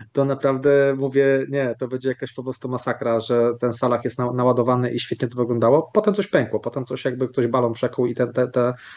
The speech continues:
e, i Salah trochę przygasł i, i, i Liverpool lekko przygasł, albo Chelsea po prostu tak fajnie wyglądała. Natomiast, no, myślę, że tutaj w kolejce numer dwa Salah, e, jak i Liverpool na pewno z Bournemouth, e, no, będzie miał gdzieś tam fiestę i, i, e, i ucztę i, i tutaj punkty będą.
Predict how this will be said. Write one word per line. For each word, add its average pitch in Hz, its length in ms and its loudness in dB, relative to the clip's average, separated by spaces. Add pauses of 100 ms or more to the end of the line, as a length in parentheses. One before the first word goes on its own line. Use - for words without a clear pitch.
(120)
e, 131 120 4
i - 140 0
Salah 180 280 2
trochę 180 180 -2
przygasł 165 500 -2
i, 156 60 -4
i, 147 420 2
i 135 40 2
Liverpool 135 400 4
lekko 117 200 -4
przygasł, - 320 -4
albo 131 200 0
Chelsea 156 240 0
po 117 100 -10
prostu 127 240 -10
tak - 120 -8
fajnie 113 220 -6
wyglądała. 110 480 -4 (420)
Natomiast, 160 580 2
no, 147 140 2
myślę, 147 280 2
że 131 100 2
tutaj 135 140 0
w - 40 -8
kolejce 131 320 0
numer 120 200 -2
dwa 120 240 -2
Salah, 117 460 0
e, 113 220 2
jak 113 240 -4
i 113 40 2
Liverpool 113 440 0
na 113 80 0
pewno 117 300 0
z 101 60 -12
Bournemouth, 110 440 -4
e, 113 160 0
no, 113 120 -2
będzie 113 260 0
miał 107 140 -2
gdzieś 110 140 -4
tam 113 200 -4
fiestę 113 440 0
i, 120 420 -8
i, 117 40 -8 (480)
e, 113 240 6
i 117 120 4
ucztę 120 400 0
i, 123 180 -2
i 123 40 -4
tutaj 123 200 2
punkty 131 300 0
będą. 120 380 0